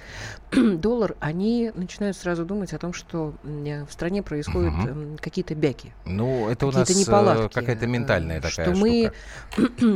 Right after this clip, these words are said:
Speaker 1: летим вниз и что мы скоро, э, достигнем дна. Это несмотря на то, что, а, нефть, по большому счету, э, растёт.
Speaker 2: А ты связываешь вместе?
Speaker 1: А у нас всегда с-, нет,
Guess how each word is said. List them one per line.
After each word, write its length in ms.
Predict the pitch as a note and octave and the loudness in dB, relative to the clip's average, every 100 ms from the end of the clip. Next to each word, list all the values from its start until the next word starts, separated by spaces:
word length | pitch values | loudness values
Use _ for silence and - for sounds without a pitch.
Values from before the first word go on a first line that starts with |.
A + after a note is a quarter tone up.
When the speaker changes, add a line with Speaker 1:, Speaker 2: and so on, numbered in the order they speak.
| E3+ | 2
Speaker 1:
летим 380 | D#3 F3 F#3 E3+ | -2 -2 0 0
вниз 460 | D#3+ G3+ A#3 - - | 2 2 0 -6 -12
и 300 | - D#3 D#3 | -10 -6 -6
что 220 | - F3+ | -6 -4
мы 100 | E3+ | -4
скоро, 260 | - E3 D3+ | -4 -4 -4
э, 420 | D3 C3 B2+ C3+ | -4 -6 -6 -4
достигнем 760 | C#3 C#3+ - C#3+ B2+ C3+ C3 - | -4 -6 -6 -8 -6 -6 -6 -6
дна. 480 | C#3 C#3 F3+ G#3+ G#3 | -4 0 2 2 0
Это 200 | D#3 D3+ | -4 -6
несмотря 400 | D3+ - D3 D3 | -8 -6 -4 -4
на 60 | D3 | -4
то, 120 | G#3 | -6
что, 280 | - F3+ F3 - - - | -2 -4 -4 -10 -16 -10
а, 120 | - D#3+ | -2 -2
нефть, 300 | D#3+ - - | -2 -4 -6
по 100 | D#3 | -4
большому 320 | D3+ - D3+ | -4 -4 -8
счету, 380 | - - C#3+ - | -10 -8 -8 -6
э, 440 | D3+ D3 C#3+ C3+ C3+ | -6 -4 -4 -6 -4
растёт. 380 | F3+ - F3+ - - - - - - | -4 -4 -8 -8 -16 -18 -18 -14 -2
Speaker 2:
А 120 | F#2+ | -2
ты 120 | A2+ | 0
связываешь 500 | G#2 A2+ F#2+ F2+ E2 | 0 0 0 -2 -4
вместе? 360 | C2+ C2 - - - - - - | -6 -10 -12 -16 -18 -14 -8 0
Speaker 1:
А 100 | F3 | 2
у 80 | |
нас 140 | F3+ G3+ | 2 0
всегда 440 | A#3 A3 G#3+ D#3 | -2 0 0 -2
с-, 160 | - - - | -6 -12 -4
нет, 220 | G#3 F#3+ | 0 0